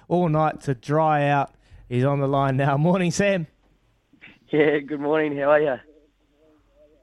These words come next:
Speaker 1: Awesome, mate. Awesome. We're good here, mate. Um, tell us about that moment. It would have been like landing a seven four seven in Christchurch. We couldn't even see anything on T V, mate. Uh,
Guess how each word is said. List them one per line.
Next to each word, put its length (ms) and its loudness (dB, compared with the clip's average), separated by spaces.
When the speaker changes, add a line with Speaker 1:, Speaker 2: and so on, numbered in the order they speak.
Speaker 1:
Awesome, 540 -2
mate. 220 -2
Awesome. 720 0
We're 180 -2
good 220 -2
here, 180 0
mate. 460 -4
Um, 400 0
tell 200 0
us 120 -2
about 300 0
that 180 0
moment. 380 0
It 60 0
would 120 0
have 60 -6
been 180 0
like 220 0
landing 360 0
a 80 0
seven 340 -2
four 240 -2
seven 320 -2
in 140 0
Christchurch. 840 -2
We 80 -4
couldn't 160 -2
even 160 2
see 340 -2
anything 460 0
on 160 0
T 300 0
V, 180 0
mate. 420 -2
Uh, 280 0